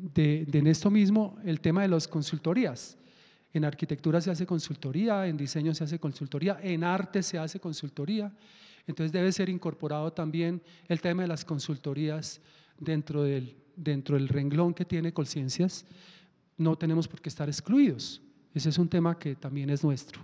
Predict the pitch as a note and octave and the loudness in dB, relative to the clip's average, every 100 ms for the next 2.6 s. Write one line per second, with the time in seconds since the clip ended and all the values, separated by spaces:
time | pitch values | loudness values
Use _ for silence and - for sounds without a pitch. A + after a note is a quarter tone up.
0 | - - - - _ E3+ D3+ D3 D#3+ F3+ | -20 -20 -20 -20 _ 4 4 4 0 0
1 | - D#3+ D#3+ D#3+ E3 D#3 C3+ D#3 D3 D3 | 2 2 4 6 6 4 -2 -6 -8 -6
2 | C3 B2+ F3+ B2 - - | -6 0 2 2 -6 -18